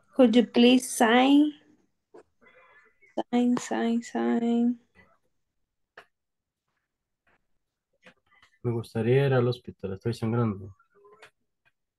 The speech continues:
Speaker 1: Ujú.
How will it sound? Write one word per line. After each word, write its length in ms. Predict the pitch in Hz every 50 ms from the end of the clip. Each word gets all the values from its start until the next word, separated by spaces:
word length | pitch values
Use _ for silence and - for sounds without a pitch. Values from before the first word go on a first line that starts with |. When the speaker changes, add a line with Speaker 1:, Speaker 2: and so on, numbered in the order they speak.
| _ _ _ _ _ _ _ _ _ _ _ _ _ _ _ _ _ _ _ _ _ _ _ _ _ _ _ _ _ _ _ _ _ _ _ _ _ _ _ _ _ _ _ _ _ _ _ _ _ _ _ _ _ _
Speaker 1:
Ujú. 1600 | 233 220 220 214 214 214 214 208 214 208 208 208 202 - _ - 233 240 233 233 226 226 220 214 214 208 208 208 208 208 208